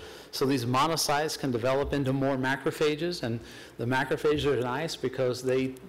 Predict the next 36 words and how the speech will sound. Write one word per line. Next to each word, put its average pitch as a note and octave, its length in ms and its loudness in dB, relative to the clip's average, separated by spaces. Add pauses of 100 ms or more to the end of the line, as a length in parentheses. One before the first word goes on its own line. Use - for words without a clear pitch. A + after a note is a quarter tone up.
(200)
are B2+ 100 0
like C#3 220 0
killer F3 260 2
cells, - 480 -2
so - 160 -4
they C3+ 160 2
can C#3 140 -4
help C#3+ 260 -2
degrade B2 380 0
the B2+ 80 0
tumor. C3+ 380 0 (1120)
And C3+ 100 0
so G3 100 2
you E3+ 120 6
put G3 200 2
all F3 280 4
this D#3+ 180 2
together, D#3 540 2
the A2+ 140 -2
neutrophils, D3+ 760 2
the A#2+ 140 0
N C#3 140 2
Ks, D3+ 580 2
the A2+ 80 -4
macrophages, C#3+ 920 2 (460)
they D3+ 180 4
start D#3 280 2
producing D#3+ 540 2
lots D3 280 2
of D#3 140 0
killing E3 340 2
molecules, B2+ 760 0
toxins B2 680 0
and B2+ 120 0
enzymes B2+ 800 2
and A#2+ 180 0